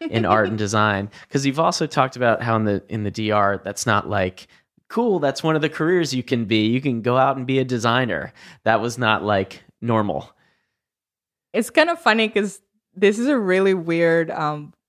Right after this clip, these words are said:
Speaker 2: again, like, one of those things that happen. So my parents are civil engineers. So the idea of making and being able to, they, they build schools, they build roads, they build,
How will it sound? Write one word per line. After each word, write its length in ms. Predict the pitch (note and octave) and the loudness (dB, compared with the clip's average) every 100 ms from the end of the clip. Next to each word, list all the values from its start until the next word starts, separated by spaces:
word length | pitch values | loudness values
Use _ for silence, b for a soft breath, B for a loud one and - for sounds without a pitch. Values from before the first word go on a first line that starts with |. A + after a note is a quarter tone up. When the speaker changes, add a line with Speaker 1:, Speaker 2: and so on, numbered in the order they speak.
| _ _ _ _ - | _ _ _ _ -8
Speaker 2:
again, 360 | E3+ E3+ E3 E3+ | -2 2 2 2
like, 260 | D#3 D3 _ | -2 -4 _
one 200 | - E3+ | -4 0
of 100 | F3 | 0
those 380 | D#3+ D3+ E3 - _ | 0 -4 -8 -16 _
things 260 | F3 E3 D3+ | -4 -4 -2
that 140 | D#3 | -2
happen. 600 | E3 D#3 D3+ F#3+ G3 A3 A#3+ _ _ _ _ _ _ _ _ | 0 -2 2 2 2 0 -6 _ _ _ _ _ _ _ _
So 600 | - G#3 G3+ F#3+ - D#3+ | -2 2 4 2 -2 -6
my 160 | - B3 | 2 2
parents 380 | A#3+ B3 D4+ D4 | 4 2 2 2
are 100 | A#3+ | 0
civil 320 | - G3 F3 | 0 -2 -2
engineers. 680 | D#3+ E3 F3+ - - - _ _ _ _ _ | -4 -8 -10 -12 -16 -20 _ _ _ _ _
So 160 | - G3 | -4 0
the 240 | G3 F#3+ | 2 4
idea 300 | F#3+ G3 B3+ | 2 2 2
of 140 | G#3+ | 2
making 680 | G3 E3+ E3+ - G3 A3+ A#3 | 0 -2 -2 -4 -4 -2 -2
and 240 | - E3 E3 | -4 -8 -6
being 200 | E3+ E3+ | -6 -2
able 220 | E3 E3+ | 0 0
to, 200 | D#3 D#3 _ _ _ | -2 -8 _ _ _
they, 140 | D#3 D3+ | -4 -2
they 160 | - | -2
build 240 | D#3 D#3 D#3 | -2 -2 -4
schools, 520 | - B3 G3+ D#3 D#3 | -2 2 2 2 0
they 100 | D#3+ | -4
build 340 | D#3 D#3 D3+ | -2 -2 -2
roads, 540 | E3+ G3+ F#3 E3 D#3 - | 2 4 6 4 0 -6
they 120 | D#3 | -8
build, 480 | D#3 D#3 D#3 D3+ | -2 0 0 -4